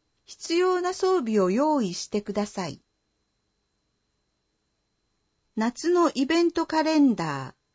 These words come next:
夏、海のイベントをまとめました。波乗り体験。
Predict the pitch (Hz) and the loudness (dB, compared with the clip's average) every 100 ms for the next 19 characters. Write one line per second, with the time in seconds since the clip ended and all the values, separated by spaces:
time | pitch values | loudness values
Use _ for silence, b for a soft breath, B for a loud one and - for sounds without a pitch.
0 | _ _ _ _ _ _ _ - 240 254 | _ _ _ _ _ _ _ -2 0 0
1 | - 349 311 - _ 320 359 302 - _ | -2 -2 -2 -6 _ 0 4 4 2 _
2 | 247 269 - 202 208 285 294 302 302 269 | 2 4 2 0 4 4 4 4 4 4
3 | 269 285 269 262 269 - - - _ _ | 4 2 4 2 0 -6 -12 -12 _ _
4 | _ _ _ _ _ _ _ _ _ _ | _ _ _ _ _ _ _ _ _ _
5 | _ _ _ 226 254 302 349 349 349 - | _ _ _ 0 2 2 0 -2 -4 -2
6 | 339 294 - 180 156 135 | -2 -2 -4 -6 -6 -10